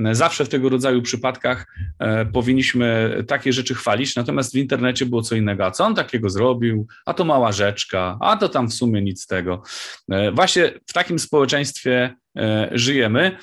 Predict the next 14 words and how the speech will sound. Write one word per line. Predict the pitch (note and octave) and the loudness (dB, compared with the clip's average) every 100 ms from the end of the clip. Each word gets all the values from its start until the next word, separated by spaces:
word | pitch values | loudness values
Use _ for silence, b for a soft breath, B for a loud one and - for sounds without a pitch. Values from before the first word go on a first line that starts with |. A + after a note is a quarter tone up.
| B B - | B B -4
E, | G#2+ A2 G#2+ | 0 0 0
wielkim | A#2 E3 F3 D#3 | 2 0 2 0
zainteresowaniem | C#3 C#3+ C#3 C3+ C#3+ C#3+ D3 C3+ | 2 0 0 0 2 0 0 -2
to | C#3+ | -2
się | C3 | 0
właśnie | B2 B2 B2+ | -2 0 0
nie | C3+ | 0
cieszyło, | B2 B2+ D3+ D#3 | 0 0 2 2
bo | C3+ | 0
jak | B2+ | 0
o | C3 | 0
policji | C3+ D#3+ - | 0 -2 -4
piszesz | - C#3 C3+ A#2+ | -6 -2 0 2
dobrze, | B2+ A#2 F3+ A3 | 2 4 2 2